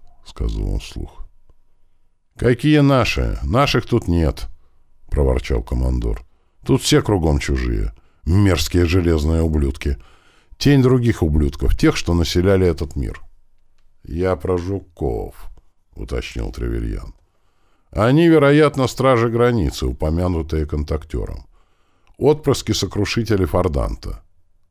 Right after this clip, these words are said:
Советник издал ментальный смешок. «Надеюсь, он не идиот и подготовил резервные части». «Что ты имеешь в виду?» «Тактику и стратегию, малыш. Тактику и стратегию».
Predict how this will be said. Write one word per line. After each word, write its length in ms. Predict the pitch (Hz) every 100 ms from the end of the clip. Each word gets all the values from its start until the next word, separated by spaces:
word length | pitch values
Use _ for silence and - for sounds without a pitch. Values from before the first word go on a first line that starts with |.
| _ _ _ _ _ _ _ _ _ _ -
Советник 760 | - - 90 73 82 - - -
издал 340 | 95 76 78
ментальный 540 | 98 107 - 69 64 69
смешок. 600 | - 78 - - - _ _ _ _ _ _ _
«Надеюсь, 720 | - 101 123 110 143 147 - 135
он 240 | 135 131
не 140 | 131
идиот 460 | 127 113 127 135 135
и 40 |
подготовил 720 | 110 107 110 120 - 139 92
резервные 640 | 73 71 73 67 64 65 65
части». 580 | - - - - 117 - - - _ _ _ _ _
«Что 220 | - - 87
ты 200 | 87 87
имеешь 300 | 80 76 -
в 20 |
виду?» 380 | 85 58 52 - _ _ _ _ _ _ -
«Тактику 480 | 160 151 147 151
и 60 | 147
стратегию, 760 | - 139 - 135 80 65 60
малыш. 460 | 60 57 55 - - _ _
Тактику 640 | 85 101 - - 147 80
и 140 | 76 -
стратегию». 840 | - 120 113 - 50 - 50